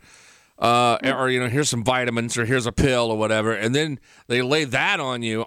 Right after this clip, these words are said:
Speaker 1: Oh, my God. <laughs>
Speaker 2: Right, well, that's literally what I told him, 'cause he's like, "Are, he's like, are you, are you all right?" And I'm like, "Uh,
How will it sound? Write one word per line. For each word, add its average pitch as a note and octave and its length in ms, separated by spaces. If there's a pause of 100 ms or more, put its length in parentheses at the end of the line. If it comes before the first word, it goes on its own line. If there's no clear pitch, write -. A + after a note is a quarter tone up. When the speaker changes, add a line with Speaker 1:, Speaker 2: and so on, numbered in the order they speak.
Speaker 1:
Oh, E3 200
my C#3+ 180
God. G#2 520 (280)
<laughs> G#2 220 (220)
Speaker 2:
Right, - 160
well, C#3+ 100
that's D#3+ 180
literally C#3+ 400
what A2 160
I A2 140
told C3 160
him, G2+ 120
'cause G#2+ 140
he's G#2+ 140
like, G#2+ 160
"Are, G#2+ 60
he's A2 180
like, G2+ 220
are G2+ 160
you, A2 180
are G#2 140
you G#2+ 180
all F#2+ 180
right?" C#3 320
And G#2 80
I'm G#2 100
like, G2+ 260
"Uh, F#2+ 180